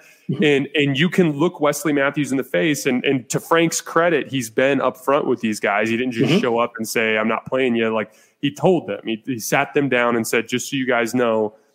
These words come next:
Speaker 2: I'm taking you out of the rotation so that we can get more minutes for our core nine guys."
Speaker 1: Mm-hmm.
Speaker 2: And, and, uh, Wesley Matthews has been on the record, like, Frank handled it like a pro. And
Speaker 1: Mm-hmm.
Speaker 2: what I would say is, you know, knock on wood,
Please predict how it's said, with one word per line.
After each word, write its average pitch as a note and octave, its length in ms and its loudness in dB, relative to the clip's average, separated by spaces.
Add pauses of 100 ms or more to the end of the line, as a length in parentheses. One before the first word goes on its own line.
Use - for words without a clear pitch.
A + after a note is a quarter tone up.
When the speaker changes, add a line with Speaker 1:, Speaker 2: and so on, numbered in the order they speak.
(200)
Speaker 2:
I'm A#2+ 80 -4
taking B2+ 340 -2
you B2 120 2
out A#2 100 2
of A2+ 60 -4
the A#2+ 80 0
rotation A2+ 540 -2
so - 120 -6
that G#2+ 120 -2
we A2+ 60 -8
can A#2 140 -6
get A2 180 -2
more A#2 120 2
minutes A2 300 0
for A2 160 -2
our G#2 80 0
core A2 260 -4
nine G2+ 280 -4
guys." A2+ 400 -4 (220)
Speaker 1:
Mm-hmm. E3+ 260 0
Speaker 2:
And, C3+ 280 0
and, B2 400 0
uh, A2 300 2
Wesley B2+ 340 0
Matthews B2+ 400 -2
has C3+ 140 -2
been B2 180 -2
on B2 120 0
the B2+ 80 2
record, B2+ 320 0
like, A2 180 -2
Frank A#2+ 280 0
handled A#2 520 0
it G#2+ 80 -4
like A2 180 -2
a A2+ 40 -12
pro. A#2 300 0 (200)
And B2+ 220 2
Speaker 1:
Mm-hmm. C#3+ 220 -4 (180)
Speaker 2:
what C3+ 140 2
I C#3+ 80 4
would C#3+ 160 0
say G#3+ 480 0
is, B2 340 0 (500)
you D3+ 80 4
know, C#3+ 100 4
knock B2+ 320 0
on F#3 220 4
wood, E3 560 4